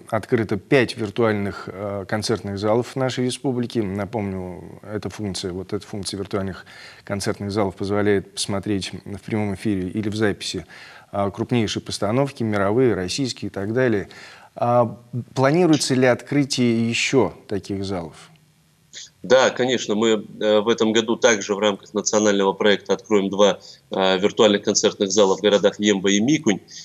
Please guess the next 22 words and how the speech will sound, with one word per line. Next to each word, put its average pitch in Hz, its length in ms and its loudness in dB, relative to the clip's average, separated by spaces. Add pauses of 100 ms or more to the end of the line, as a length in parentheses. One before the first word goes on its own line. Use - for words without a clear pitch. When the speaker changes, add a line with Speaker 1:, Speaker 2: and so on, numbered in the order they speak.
(160)
Speaker 2:
И, 110 300 6
э, 104 420 0
здесь 107 240 2
нужно 110 240 4
сказать, 123 400 4
что 104 400 2 (280)
по 107 300 4
условиям, 113 720 4
э, 92 280 -6
национального 101 600 2
проекта 135 400 2
сегодня, 104 600 0 (280)
э, 95 400 2
такие 147 520 2
типы 117 360 -2
учреждений, 110 760 2
такие 107 340 -2
типы 101 420 0 (360)
направления 117 580 4
работы, 107 480 4 (300)
э, 92 420 -2
свойственны, 107 680 2